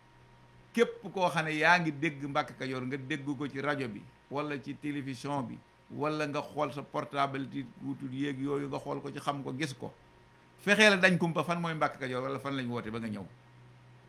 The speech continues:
Man de wóor na ma ne boo ko defee, bu neppee déwén, da ngay am ñeneen ñooy yóbbaale waat, waaye yow moom waxaatuñ la.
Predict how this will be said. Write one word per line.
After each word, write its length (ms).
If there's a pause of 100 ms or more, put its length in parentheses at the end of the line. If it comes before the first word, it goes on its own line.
(320)
Man 180
de 60
wóor 340
na 100
ma 120
ne 80
boo 160
ko 80
defee, 200
bu 120
neppee 340
déwén, 300
da 80
ngay 120
am 160
ñeneen 320
ñooy 180
yóbbaale 420
waat, 200 (220)
waaye 220
yow 120
moom 180
waxaatuñ 360
la. 100